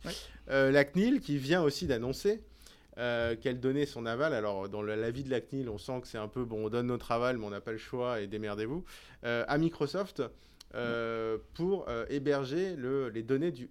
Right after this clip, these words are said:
Speaker 2: Health Data Hub, donc le grand, euh, centre de, de données. Euh, ça a été assez critiqué. Déjà, tu peux nous rappeler ce qu'il y aura dans ce fameux Health Data Hub ?
Speaker 1: Alors, de mémoire, sur le, le H D H,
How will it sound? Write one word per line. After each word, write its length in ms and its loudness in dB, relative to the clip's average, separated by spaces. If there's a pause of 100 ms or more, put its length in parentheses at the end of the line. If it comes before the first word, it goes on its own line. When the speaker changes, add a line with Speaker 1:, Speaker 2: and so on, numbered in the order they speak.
Speaker 2:
Health 340 -4
Data 420 0
Hub, 220 -2 (520)
donc 200 -12
le 80 -6
grand, 640 -6
euh, 140 -8
centre 500 -6
de, 420 -6
de 80 -6
données. 420 0 (540)
Euh, 600 -4
ça 160 -10
a 20 -6
été 120 -6
assez 200 -8
critiqué. 500 -8
Déjà, 200 -4
tu 120 -14
peux 100 -6
nous 120 -2
rappeler 340 -2
ce 100 -12
qu'il 140 -8
y 20 -2
aura 180 -2
dans 140 -10
ce 160 -14
fameux 460 -12 (100)
Health 200 -12
Data 280 -6
Hub ? 120 -12 (140)
Speaker 1:
Alors, 300 -2 (440)
de 140 -6
mémoire, 420 -4
sur 260 -4
le, 400 -2 (100)
le 240 0
H 280 -2
D 140 0
H, 440 -2